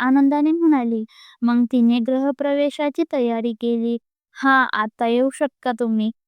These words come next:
श्रेया खुश होऊन म्हणाली. तोपर्यंत तिथे इरा आणि शालिनी सुद्धा आल्या होत्या. इराला आपल्या नव्या वहिन-, वहिनींना बघून खूप आनंद झालेला. शालिनी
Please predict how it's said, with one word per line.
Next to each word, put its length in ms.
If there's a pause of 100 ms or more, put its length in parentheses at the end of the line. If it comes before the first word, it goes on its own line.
(180)
श्रेया 400
खुश 340
होऊन 280
म्हणाली. 580
तोपर्यंत 540 (100)
तिथे 240 (100)
इरा 320 (100)
आणि 260
शालिनी 460
सुद्धा 340
आल्या 280
होत्या. 380 (480)
इराला 560
आपल्या 440 (480)
नव्या 340
वहिन-, 340 (140)
वहिनींना 600
बघून 320
खूप 260
आनंद 420
झालेला. 600 (340)
शालिनी 520